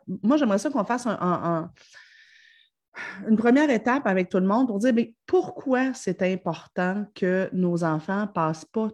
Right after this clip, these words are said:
trop de temps sur les écrans? Euh, puis, ce serait quoi pas trop de temps? <laughs> Euh, parce que, euh, tu sais, comme je te dis, j'ai comme l'impression que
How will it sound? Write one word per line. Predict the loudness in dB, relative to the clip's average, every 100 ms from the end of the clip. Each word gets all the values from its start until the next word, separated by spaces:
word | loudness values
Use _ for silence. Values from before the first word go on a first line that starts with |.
| -10
trop | -6 -4 -2
de | -2 -2
temps | -4 -6 -6
sur | -10 -8
les | -4 -4 -4
écrans? | -8 -10 -14 -14 -14 _ -20 -20 -20 -20 -18 -4
Euh, | 0 2 2 0
puis, | 2 4 4
ce | 0 0
serait | 0 0 0 -2
quoi | -2 0 2 0 -6 _ _
pas | 0 2
trop | 2 -2 0 0
de | 2 0
temps? | 0 -2 -2 -10
<laughs> | -6 -6 -8 -18 -20 -20 _
Euh, | -2 0 -2 -6 -10 -10 -10 -10 -4
parce | -4 -4
que, | -2
euh, | 2 2 2 2 0 -2
tu | -6 -14
sais, | -6
comme | 0 0
je | 2
te |
dis, | 0 4 2 2
j'ai | -4 -2
comme | 2 2
l'impression | 2 -2 -2 -2
que | -2 0 0 0